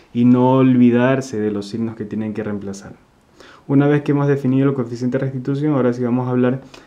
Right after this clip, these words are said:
de los tipos de colisiones. Eh, generalmente hablamos de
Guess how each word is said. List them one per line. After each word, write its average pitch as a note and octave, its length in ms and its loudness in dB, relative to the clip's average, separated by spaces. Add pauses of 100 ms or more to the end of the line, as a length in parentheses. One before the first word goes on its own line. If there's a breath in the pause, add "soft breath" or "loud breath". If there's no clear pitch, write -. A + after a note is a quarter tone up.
(180 loud breath)
de B2 60 -2
los A#2 160 -6
tipos A#2+ 240 -4
de A#2+ 80 -2
colisiones. G#2+ 680 -6 (680 soft breath)
Eh, A#2 280 -4 (200)
generalmente E3+ 800 2
hablamos C#3 340 0
de B2+ 180 -2